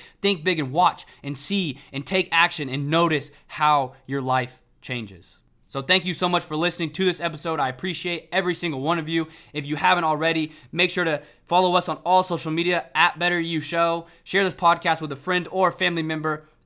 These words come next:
Text them right now and say, "I challenge you to think big," and send them this episode. And don't forget to hit that subscribe button on any podcasting platform that you're using to listen to this episode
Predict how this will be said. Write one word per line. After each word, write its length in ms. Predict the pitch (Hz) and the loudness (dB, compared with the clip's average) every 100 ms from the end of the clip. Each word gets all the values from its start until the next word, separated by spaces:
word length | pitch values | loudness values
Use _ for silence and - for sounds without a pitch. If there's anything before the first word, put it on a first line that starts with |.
| _ | _
Text 220 | - 220 | 0 0
them 160 | 220 190 | 0 0
right 180 | 185 170 | 0 2
now 180 | 165 165 | 2 0
and 100 | 151 | -2
say, 140 | 156 | -6
"I 120 | 143 | -6
challenge 480 | 139 - 180 180 160 | -6 -2 0 0 -2
you 140 | 170 160 | -4 -4
to 120 | 175 | -6
think 460 | 127 165 170 - _ - | -6 -4 -4 -6 _ -4
big," 360 | 156 127 98 _ _ _ | -2 -2 -8 _ _ _
and 160 | 135 139 | -10 -6
send 200 | 170 175 | -4 -2
them 100 | 160 | -2
this 180 | 156 156 | -4 -4
episode. 520 | 139 127 127 107 95 _ _ _ _ _ | -8 -8 -10 -12 -14 _ _ _ _ _
And 160 | 160 160 | -4 2
don't 160 | 190 | 2
forget 220 | 196 185 190 | 2 -2 -2
to 80 | 170 | -2
hit 120 | 190 | 0
that 140 | 196 | 0
subscribe 360 | 180 151 185 175 | -2 -4 0 2
button 160 | 165 160 | 2 -2
on 140 | 151 | -4
any 200 | - 214 | -2 -2
podcasting 560 | 208 185 185 185 165 151 | 2 2 4 0 -2 -2
platform 320 | 165 160 160 | 0 0 -2
that 160 | 156 151 | -4 -6
you're 80 | |
using 260 | 143 196 185 | -2 -2 -2
to 120 | 156 | -4
listen 300 | 156 190 180 | -2 -2 -4
to 200 | 135 214 | -8 -4
this 180 | 220 190 185 | 0 0 -2
episode 400 | 175 160 165 | -4 -2 -4